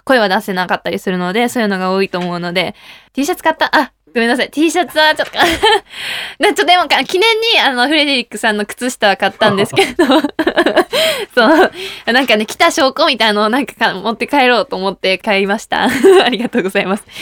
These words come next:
リハできない。あ、そうだね。リハで、さらっとね。さらっと。え、靴下はあんまバレないかなと思って買った、買ってしまいましたね。そう、すごい好きなんで、あの、この気持ちをね、誰かに伝えたい。もし、あの、あわよくば本人、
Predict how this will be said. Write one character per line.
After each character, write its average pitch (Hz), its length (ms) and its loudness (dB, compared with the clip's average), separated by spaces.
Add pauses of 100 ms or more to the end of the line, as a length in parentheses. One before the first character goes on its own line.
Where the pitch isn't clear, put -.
(300)
リ 220 100 2
ハ 302 140 2
で 269 120 0
き 262 120 -8
な - 60 -8
い。 - 140 -12
あ、 - 80 2
そ 320 140 6
う 294 40 2
だ 240 120 4
ね。 220 140 0
リ 254 100 0
ハ 294 160 2
で、 381 180 2 (280)
さ 359 140 2
ら 381 80 6
っ - 40 2
と 269 160 0
ね。 233 340 -2
さ 320 140 0
ら 302 100 2
っ - 40 -6
と。 - 260 0
え、 220 100 -2
靴 - 320 -2
下 349 140 2
は 233 200 6
あ 269 40 2
ん 269 60 -8
ま 277 100 0
バ 254 140 2
レ 285 100 0
な 277 120 -4
い 247 80 -6
か 196 140 -4
な 220 180 4
と 523 180 2
思 262 140 0
っ 214 60 -6
て 311 140 -2
買 320 220 2
っ 214 40 -12
た、 - 180 -2 (300)
買 254 140 2
っ - 40 -8
て 247 120 -2
し 247 120 -2
ま 240 120 0
い 240 60 -2
ま 302 100 0
し - 80 -8
た 214 120 0
ね。 202 260 -2
そ 214 260 0
う、 202 100 -10
す 226 140 -6
ご 240 140 2
い 226 80 0
好 - 100 -12
き 294 140 -6
な 277 120 2
ん 226 80 -6
で、 220 240 0 (320)
あ 214 100 0
の、 208 100 -2
こ - 180 -4
の 277 120 0
気 294 120 -4
持 285 100 0
ち 285 120 -2
を 285 60 2
ね、 277 120 -2
誰 370 240 4
か 226 120 -2
に 214 100 -4
伝 240 220 -2
え 233 40 -4
た 233 100 0
い。 196 260 -6
も 302 180 0
し、 262 380 -4
あ 220 120 0
の、 214 320 0
あ 277 40 4
わ 330 120 4
よ 359 140 2
く 285 140 -4
ば 240 160 2
本 277 320 -2
人、 208 280 -6